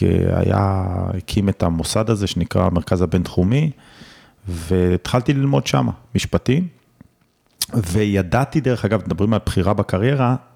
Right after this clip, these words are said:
ידעתי, משהו בי אמר בי שמשפטים זה באמת ארגז הכלים הכי גדול שיכול להיות לניהול, שדרך אגב, בדיעבד, אני היום יכול להגיד,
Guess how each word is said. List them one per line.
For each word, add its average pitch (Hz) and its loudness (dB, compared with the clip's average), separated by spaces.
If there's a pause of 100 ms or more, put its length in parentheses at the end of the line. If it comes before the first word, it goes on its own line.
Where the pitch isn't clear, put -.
(140)
ידעתי, 113 0
משהו 131 -2
בי 110 2
אמר 120 2
בי 131 0
שמשפטים 101 0
זה 110 0
באמת 104 0 (100)
ארגז 95 0
הכלים 92 0
הכי 90 -2
גדול 90 0
שיכול 92 0
להיות 95 0
לניהול, 107 2
שדרך 101 0
אגב, 113 2
בדיעבד, 101 0
אני 107 2
היום 107 2
יכול 110 0
להגיד, 123 0